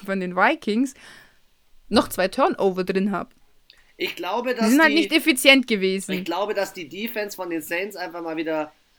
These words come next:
Speaker 2: also, auch, ich hab's ja das Spiel ja gesehen, du ja auch, es hat einfach Spaß gemacht, dem Ganzen zuzuschauen. Die haben's sch-,
Speaker 1: Also, ich
Speaker 2: haben
Speaker 1: muss,
Speaker 2: kluge
Speaker 1: ja.
Speaker 2: Tackles gemacht. Trotzdem
Speaker 1: Ab-, ah, also,
Speaker 2: haben sie nur
Speaker 1: wirklich an der
Speaker 2: einundfünfzig,
Speaker 1: Stelle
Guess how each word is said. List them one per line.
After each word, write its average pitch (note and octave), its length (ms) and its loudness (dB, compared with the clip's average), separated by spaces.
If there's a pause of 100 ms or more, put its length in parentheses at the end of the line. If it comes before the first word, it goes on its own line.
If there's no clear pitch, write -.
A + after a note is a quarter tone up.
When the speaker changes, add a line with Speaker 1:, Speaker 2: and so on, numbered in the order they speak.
Speaker 2:
also, D3+ 420 -2 (1000)
auch, E3 280 -4
ich E3 120 -6
hab's F#3 140 -6
ja G3 60 -2
das D#3 80 -4
Spiel G3+ 160 -4
ja F#3 100 0
gesehen, E3 320 -2
du E3+ 100 -4
ja D3+ 160 -2
auch, E3+ 200 -2
es - 120 -16
hat E3 200 -6
einfach D#3 360 -6
Spaß F3 340 -6
gemacht, E3 300 -10
dem D3+ 120 -4
Ganzen D3 280 -10
zuzuschauen. D#3 640 -8 (460)
Die D3+ 160 -2
haben's G#3+ 340 -2
sch-, A3 60 4
Speaker 1:
Also, A#3+ 180 4
ich A3+ 180 4
Speaker 2:
haben A#3 100 2
Speaker 1:
muss, B3 120 2
Speaker 2:
kluge G#3+ 320 0
Speaker 1:
ja. F#3+ 180 2
Speaker 2:
Tackles F#3 380 -4
gemacht. C#3+ 400 -8 (360)
Trotzdem G#3 680 -4
Speaker 1:
Ab-, A3+ 260 2
ah, G#3 160 6
also, A3+ 260 8
Speaker 2:
haben A3+ 80 8
sie A3 180 -4
nur G3+ 160 0
Speaker 1:
wirklich C#4 260 6
an A#3 240 2
der B3 140 6
Speaker 2:
einundfünfzig, C4+ 180 2
Speaker 1:
Stelle B3 480 2